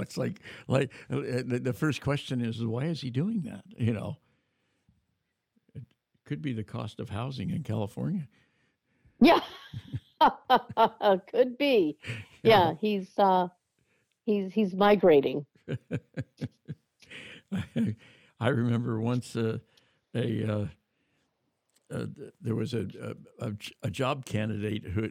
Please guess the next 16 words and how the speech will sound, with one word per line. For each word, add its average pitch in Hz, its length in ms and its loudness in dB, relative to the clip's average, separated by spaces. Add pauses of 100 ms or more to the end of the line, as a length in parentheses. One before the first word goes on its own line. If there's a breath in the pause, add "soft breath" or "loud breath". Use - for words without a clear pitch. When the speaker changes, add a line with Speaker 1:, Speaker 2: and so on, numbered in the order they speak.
Speaker 1:
had 110 180 -4
come 110 220 -4
out 110 320 -6 (200)
to - 120 -8
California, 110 800 -6
to - 120 -12
my 107 200 -4
hometown. 107 600 -4 (760 soft breath)
He 120 100 0
was 120 180 -2
a, 110 160 -6
he 120 100 -4
was 120 160 -4
a, 110 180 -6 (220)
a, 101 260 -6 (100)
uh, 107 40 -8